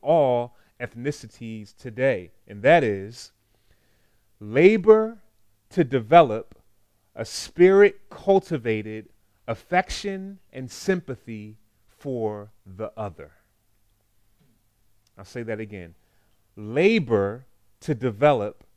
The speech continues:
a spirit-cultivated affection and sympathy for the other. Each word and phrase in that sentence is meaningful, and so let's look at them one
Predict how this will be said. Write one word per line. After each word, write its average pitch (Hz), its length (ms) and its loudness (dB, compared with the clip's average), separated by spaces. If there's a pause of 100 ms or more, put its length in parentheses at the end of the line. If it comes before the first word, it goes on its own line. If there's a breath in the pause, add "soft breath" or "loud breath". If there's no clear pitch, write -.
(640)
a - 80 -14
spirit-cultivated 165 1800 -2 (540)
affection 185 920 -8 (440)
and 123 200 -12
sympathy 110 840 -6 (460)
for 107 680 -4 (560)
the 101 300 -6
other. 92 400 -6 (1600)
Each 151 300 -10
word 135 400 2
and 120 220 -10
phrase 123 800 -8 (180)
in 117 380 -10
that 117 260 -6
sentence 120 580 -12
is 110 320 -14
meaningful, 110 720 -10
and 98 140 -18
so - 140 -18
let's 110 260 -16
look 110 200 -14
at 85 180 -16
them 98 280 -16
one 98 380 -16